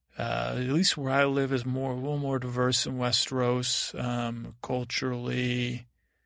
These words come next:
uh, faith-wise, though you guys have, like, maybe five faiths there. Uh, but I don't, you know, I don't wanna talk politics when we're talking religion. I don't know where to start. I was thinking, um,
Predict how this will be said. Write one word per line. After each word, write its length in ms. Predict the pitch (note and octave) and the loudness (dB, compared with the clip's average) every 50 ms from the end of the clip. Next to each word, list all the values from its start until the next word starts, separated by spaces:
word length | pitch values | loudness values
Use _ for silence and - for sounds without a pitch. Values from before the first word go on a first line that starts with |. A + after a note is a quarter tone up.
| _ _ _ _ _ - | _ _ _ _ _ -2
uh, 160 | - A#2+ A#2 A2+ | 0 2 2 2
faith-wise, 1040 | A2 - - C#3 C3+ B2 B2 B2 - - B2+ B2 A#2+ A#2+ A#2+ B2 B2 B2+ B2 B2 | 0 0 2 2 2 2 2 -2 -4 -4 -2 0 0 2 2 2 2 2 2 2
though 140 | C3+ C3 C3 | 2 2 2
you 200 | B2 B2+ C3 C3 | 2 2 2 2
guys 220 | B2+ B2+ B2 - | 4 4 4 2
have, 300 | - B2+ A#2+ A#2+ A#2+ A#2+ | 2 2 2 2 0 -2
like, 260 | A#2+ A#2+ A#2+ A#2+ A#2 - - | -4 -4 -4 -4 -6 -6 -4
maybe 240 | B2 A#2+ A#2+ A#2 A2+ | -4 -4 -4 -4 -6
five 400 | A2 - - A#2+ A#2 A#2+ A#2 A2+ | -6 -4 -4 -2 -2 -2 -4 -4
faiths 560 | - - - A#2 A#2 A#2+ A#2 A2+ - - - | -6 -4 -2 -2 -2 -2 -4 -2 -2 -2 -2
there. 520 | - B2+ A#2 A#2 A#2 A#2+ B2 B2 B2 B2 - _ _ _ _ _ - - | -2 -2 -2 -2 -2 -2 -2 -2 -4 -6 -10 _ _ _ _ _ -6 -2
Uh, 260 | C#3 B2+ B2 B2+ B2+ | 2 2 4 4 4
but 140 | B2+ C3 C#3+ | 4 4 4
I 60 | D3+ | 4
don't, 200 | C#3+ C3+ C#3 - | 2 2 0 0
you 120 | C3+ C3+ | 0 2
know, 200 | C3 B2+ B2+ B2+ | 2 4 4 2
I 60 | C3 | 2
don't 120 | C#3 C#3 C3+ | 2 2 2
wanna 100 | B2+ A#2+ | 2 2
talk 340 | B2 - C#3 B2+ B2+ B2+ B2+ | 2 2 2 2 2 0 -2
politics 800 | - C3 B2+ B2+ B2 A#2+ A#2+ - - C3 B2 A#2 - - - - | -2 0 0 0 0 0 -2 -2 -2 -2 -2 0 0 0 0 0
when 160 | C3 B2 A#2+ | -2 -4 -4
we're 80 | B2 | -4
talking 500 | A#2 A#2 - - B2+ B2+ B2 B2 - B2+ B2 | -6 -6 -6 -4 -4 -4 -4 -6 -6 -8 -8
religion. 800 | B2 A#2+ A#2+ A#2+ A#2+ A#2+ A#2+ A#2 - B2 B2 A#2+ A#2 B2 B2+ - - _ _ _ _ _ _ _ _ _ _ _ _ _ _ _ _ _ _ _ _ - _ _ _ - | -8 -8 -6 -6 -6 -6 -4 -4 -2 -2 0 -2 -2 -6 -8 -12 -14 _ _ _ _ _ _ _ _ _ _ _ _ _ _ _ _ _ _ _ _ -20 _ _ _ -2
I 80 | - | 0
don't 100 | G3 F3 | 2 2
know 140 | F3 F3 E3+ | 2 2 4
where 140 | E3+ E3+ C#3 | 4 4 4
to 40 | A#2+ | 6
start. 440 | - - - - C#3+ C#3+ D3 C3 B2 | 6 4 4 4 4 4 6 6 6
I 100 | B2+ B2+ | 6 6
was 160 | B2 - - | 4 4 2
thinking, 480 | - D#3 C#3 C3 - B2 C3 A#2+ A#2+ | 2 0 0 0 0 0 0 0 2
um, 480 | B2+ B2 B2 A#2 A#2+ B2 A#2+ A#2+ B2 | 0 0 0 0 -2 -2 -4 -4 -6